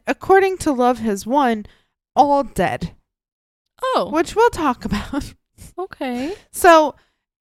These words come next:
Speaker 1: there's the galactic teams, but there's also the galactic A team.
Speaker 2: Mm.
Speaker 1: Okay. And these people had a lot of communication with Mother God.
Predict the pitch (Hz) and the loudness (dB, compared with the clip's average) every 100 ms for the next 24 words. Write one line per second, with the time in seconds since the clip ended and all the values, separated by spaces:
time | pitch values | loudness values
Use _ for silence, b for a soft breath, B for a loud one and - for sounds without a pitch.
0 | _ _ _ _ _ _ 392 415 370 320 | _ _ _ _ _ _ 2 2 0 0
1 | 339 302 - 294 - 285 269 - 214 294 | 2 2 -4 -10 -6 -8 -8 -10 -8 -8
2 | 302 202 208 302 330 370 254 220 196 202 | -4 -6 -4 -2 -2 -2 -4 -2 -2 -4
3 | 214 185 - - _ _ - _ 190 151 | -8 -10 -12 -20 _ _ -20 _ -10 -8
4 | - - 92 - - _ _ _ _ 240 | -10 -14 -14 -18 -20 _ _ _ _ -8
5 | 233 190 - _ - 208 196 185 _ b | -8 -10 -18 _ -10 -8 -6 -8 _ b
6 | b 208 214 247 - 349 427 392 330 254 | b -8 -6 -8 -8 -6 -6 -4 -6 -6
7 | 208 220 202 196 196 190 185 - 190 180 | -8 -6 -6 -2 2 2 0 -2 -8 -10
8 | - 208 175 160 196 - 208 208 196 165 | -10 -12 -12 -12 -14 -12 -10 -10 -10 -12
9 | 95 - - | -10 -10 -10